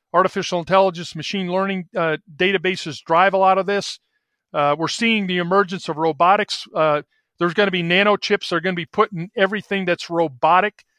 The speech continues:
uh, that can be surveilled by our adversaries. And of course, you know, electronic warfare, signals intelligence, uh, it, you know, space operations, all those things, you know, fall into those categories that can be exploited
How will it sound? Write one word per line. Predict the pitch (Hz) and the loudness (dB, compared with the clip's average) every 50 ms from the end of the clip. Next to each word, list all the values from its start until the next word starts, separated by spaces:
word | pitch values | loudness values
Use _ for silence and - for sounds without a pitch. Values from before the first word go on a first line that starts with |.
| _ _ _ _ 165 | _ _ _ _ 0
uh, | 160 156 156 147 143 | 0 2 2 0 0
that | 165 175 - _ _ - | -2 -4 -4 _ _ -6
can | - 180 170 | -4 -4 -4
be | 160 165 190 180 170 | -4 -4 -6 -6 -6
surveilled | 151 - - - 180 165 143 165 175 175 190 202 185 | -8 -10 -8 -4 -4 -2 0 2 4 4 4 2 2
by | 170 170 170 175 | 2 2 4 4
our | 175 175 | 2 2
adversaries. | 185 175 185 190 196 190 - - 202 196 196 196 196 - - - _ _ _ _ _ _ _ _ _ _ _ _ _ | 2 2 2 2 0 -2 -4 -2 -2 0 0 -2 -4 -6 -12 -18 _ _ _ _ _ _ _ _ _ _ _ _ _
And | - 175 | -4 -2
of | 170 - | -2 0
course, | - 196 190 175 - - - - | 2 2 2 2 0 -4 -8 -6
you | 208 | -2
know, | 175 170 165 | -2 0 2
electronic | 175 208 - - 196 196 190 185 - - | 2 0 0 2 2 2 2 2 0 0
warfare, | 190 190 190 170 - 185 175 | 0 0 0 0 0 -2 -2
signals | - - - 220 196 202 190 151 - | -2 -2 -2 -2 -2 -4 -6 -6 -8
intelligence, | 170 147 - 175 170 170 165 147 165 165 - - - - _ _ _ _ _ _ _ _ _ _ - | -8 -4 0 0 2 2 0 -2 -6 -10 -12 -14 -16 -18 _ _ _ _ _ _ _ _ _ _ -2
uh, | 170 160 156 156 151 151 151 - - - | 0 2 4 4 4 4 2 0 -2 -4
it, | - 170 190 _ | -6 -6 -6 _
you | _ 214 185 156 | _ -6 -6 -4
know, | 151 | -4
space | - - - 202 190 180 - | -6 -4 -2 -2 0 2 2
operations, | 190 175 - 175 175 170 - - 165 - | 2 2 2 2 0 -2 -2 -4 -6 -4
all | - - 208 214 214 | 2 4 4 6 6
those | 208 208 190 - - - | 4 2 2 0 -2 -4
things, | - 190 190 180 175 165 - - - - _ | -2 -2 0 -2 -2 -4 -6 -8 -8 -10 _
you | 202 185 | -8 -4
know, | 165 160 151 | -4 -4 -4
fall | - _ _ - 202 202 202 196 180 | -6 _ _ 4 4 6 6 4 2
into | 190 180 170 180 170 | -2 -4 -4 -4 -2
those | 170 170 - - | -2 -4 -6 -4
categories | - 185 190 185 175 151 160 160 160 151 - | 0 2 2 2 2 0 -2 -2 -4 -2 -2
that | - 160 156 | -2 -4 -2
can | - 170 160 | -4 -6 -8
be | 143 160 156 | -6 -6 -4
exploited | 151 151 - - - _ 190 190 196 185 156 147 139 - | -4 -6 -6 -10 -10 _ 0 0 0 0 0 -2 -6 -8